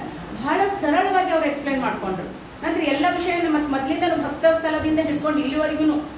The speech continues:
ಸಂಕ್ಷಿಪ್ತವಾಗಿ ಅದರ ವಿವರಣೆಯನ್ನ ಕೊಡ್ಕೊಂತ ಬಂದ್ರು. ಅಂದ್ರೆ ಐಕ್ಯ ಸ್ಥಳ ಅಂತಂದ್ರೆ ಇಲ್ಲಿ ಯೋಗಾಂಗಿ ಸ್ಥಳ, ಇಲ್ಲಿ ಭೋಗಾಂಗಿ, ತ್ಯಾಗಾಂಗಿ ಆದ್ಮೇಲೆ ಯೋಗಾಂಗಿ ಸ್ಥಳ ಅಂತ ಹೇಳಿ, ಯೋಗಾಂಗಿ ಭಾವದಲ್ಲಿ ಅವನು "ನಾನು ಬೇರೆ ಅಲ್ಲ, ಪರಮಾತ್ಮ ಬೇರೆ ಅಲ್ಲ",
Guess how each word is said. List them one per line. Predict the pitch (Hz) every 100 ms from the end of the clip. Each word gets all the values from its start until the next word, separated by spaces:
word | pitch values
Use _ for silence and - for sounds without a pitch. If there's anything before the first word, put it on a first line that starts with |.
| -
ಸಂಕ್ಷಿಪ್ತವಾಗಿ | 262 - 370 - 381 359 330
ಅದರ | 311 302
ವಿವರಣೆಯನ್ನ | 269 277 277 269 262
ಕೊಡ್ಕೊಂತ | 262 247 240 254 254
ಬಂದ್ರು. | 254 202 180 175 175 - - -
ಅಂದ್ರೆ | 370 330
ಐಕ್ಯ | 254 - 359
ಸ್ಥಳ | 359 339 320
ಅಂತಂದ್ರೆ | 302 311 339 392 381
ಇಲ್ಲಿ | 302 214 - - -
ಯೋಗಾಂಗಿ | 247 254 277 262 269
ಸ್ಥಳ, | - 247
ಇಲ್ಲಿ | 220 190 185 185 - - - -
ಭೋಗಾಂಗಿ, | 240 247 247 247 392
ತ್ಯಾಗಾಂಗಿ | - 240 240 226 240
ಆದ್ಮೇಲೆ | 220 220 - 415
ಯೋಗಾಂಗಿ | 285 254 247 247 247
ಸ್ಥಳ | - 226 220
ಅಂತ | 190 208
ಹೇಳಿ, | 190 - - - -
ಯೋಗಾಂಗಿ | 247 285 339 370
ಭಾವದಲ್ಲಿ | 339 - 320 320 320 320
ಅವನು | 294 269 370 427 - -
"ನಾನು | 294 359 359
ಬೇರೆ | 320 302
ಅಲ್ಲ, | 302 294 320 - - - - -
ಪರಮಾತ್ಮ | 247 247 269 311 311 294
ಬೇರೆ | 262 247
ಅಲ್ಲ", | 208